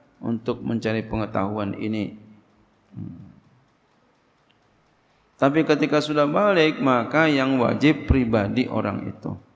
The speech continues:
Jadi setiap pribadi-pribadi yang balik, dia wajib melakukan ini.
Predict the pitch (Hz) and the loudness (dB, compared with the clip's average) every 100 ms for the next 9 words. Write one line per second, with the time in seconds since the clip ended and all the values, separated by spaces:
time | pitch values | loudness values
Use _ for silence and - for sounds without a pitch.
0 | _ _ _ _ _ _ _ _ _ _ | _ _ _ _ _ _ _ _ _ _
1 | _ _ _ _ _ _ _ _ _ _ | _ _ _ _ _ _ _ _ _ _
2 | _ _ _ - 110 - _ - 120 127 | _ _ _ -20 -20 -20 _ -10 -6 -4
3 | 123 123 131 131 123 117 120 123 135 139 | -4 -6 -2 -2 -2 -4 -2 0 0 -2
4 | - 123 120 131 127 127 123 120 117 107 | -4 -6 -2 0 0 -2 -2 0 0 2
5 | 131 175 - 131 127 120 117 113 113 143 | 2 2 0 -2 0 0 0 -2 -4 -6
6 | - 76 120 - 104 - 50 | -6 -8 -8 -6 -8 -6 -8